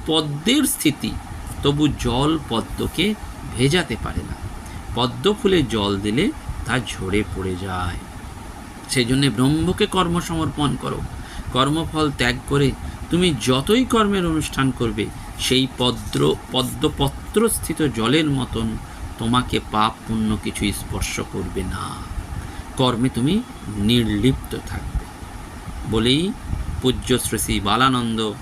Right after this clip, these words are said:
ব্রহ্মচারী মহারাজ বলছেন, "তাহলে কি?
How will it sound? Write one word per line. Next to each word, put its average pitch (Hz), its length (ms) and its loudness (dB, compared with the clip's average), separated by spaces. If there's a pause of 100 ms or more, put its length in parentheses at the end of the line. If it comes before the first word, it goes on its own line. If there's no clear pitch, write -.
(240)
ব্রহ্মচারী 104 540 2
মহারাজ 95 380 -4 (120)
বলছেন, 165 540 0 (720)
"তাহলে 123 380 4
কি? 175 260 -2